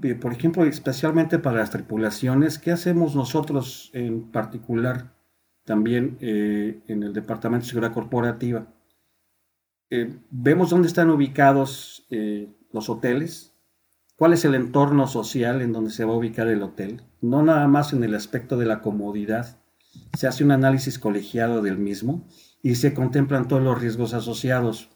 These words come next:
presentes, se hace un análisis también de lo que suce-, de lo que pasó antes en ese entorno y qué se visualiza en un futuro inmediato. ¿Por qué razón? Pues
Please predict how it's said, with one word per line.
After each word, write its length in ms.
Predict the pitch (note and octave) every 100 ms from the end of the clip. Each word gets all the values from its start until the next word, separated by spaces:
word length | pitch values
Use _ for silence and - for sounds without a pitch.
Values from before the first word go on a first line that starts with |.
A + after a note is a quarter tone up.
| _ _ _
presentes, 920 | C3+ A#2+ A#2 D#3 F3 F3 G3+ G#3 - _ _ _ _ _
se 160 | -
hace 120 | C3 C#3+
un 80 |
análisis 540 | C3+ C3 D#3 F3+ E3+ -
también 260 | C#3 C#3
de 100 | C3+
lo 120 | B2+ A#2+
que 100 | A2+
suce-, 460 | A#2 A2 A2+ A2+ -
de 120 | A#2+
lo 80 | A2
que 100 | A2+
pasó 340 | A2 A#2 B2 A#2
antes 380 | B2 B2 -
en 120 | G#2 A#2
ese 180 | A#2
entorno 480 | A2 A#2 A#2 C#3 D#3 D3+ - _
y 160 | - A2+
qué 120 | C3+
se 160 | C3 C#3+
visualiza 600 | B2 B2 A#2 B2 C3+ C3+
en 100 | A#2+
un 80 | A#2+
futuro 380 | A#2 G#2+ A2
inmediato. 580 | A2+ A2+ A2 A#2 A#2+ - _ _ _ _ _ _ _ _ _ _ _
¿Por 160 | A#2+ A2
qué 140 | F3
razón? 540 | F3 F3+ F#3 F#3+ G3 -
Pues 360 | A#2 - -